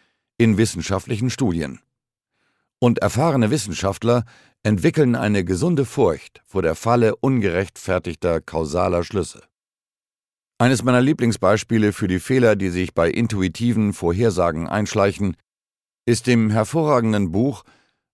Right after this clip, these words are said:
Judgment in Managerial Decision Making von Max Bazerman entnommen. Sie erstellen Umsatzprognosen für eine Warenhauskette. Alle Geschäfte sind ungefähr gleich groß und haben ein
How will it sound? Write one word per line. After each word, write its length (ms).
Judgment 640
in 180
Managerial 760
Decision 540
Making 420
von 320
Max 300
Bazerman 680
entnommen. 540
Sie 200
erstellen 500
Umsatzprognosen 1200
für 160
eine 180
Warenhauskette. 920
Alle 180
Geschäfte 440
sind 180
ungefähr 440
gleich 300
groß 400
und 180
haben 240
ein 180